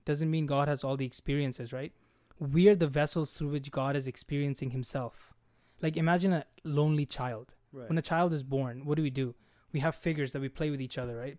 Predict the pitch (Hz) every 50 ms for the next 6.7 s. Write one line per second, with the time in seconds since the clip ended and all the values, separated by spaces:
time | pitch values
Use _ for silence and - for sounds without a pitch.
0 | _ - - 139 135 - - 147 147 143 139 139 147 - - 139 143 147 147 139
1 | 135 127 127 131 127 127 127 123 127 127 135 135 139 - 139 127 123 123 123 123
2 | 123 123 - - 147 147 147 143 139 131 127 - 143 131 127 120 127 139 170 -
3 | _ _ _ _ - - 147 139 147 147 143 - 175 156 165 156 147 143 139 135
4 | 143 143 139 131 127 - 147 143 123 113 _ _ _ _ _ _ _ _ _ _
5 | _ _ _ _ _ _ - - 165 160 160 175 180 170 151 139 - - 170 160
6 | 147 147 135 - 147 - - 139 143 147 139 143 - -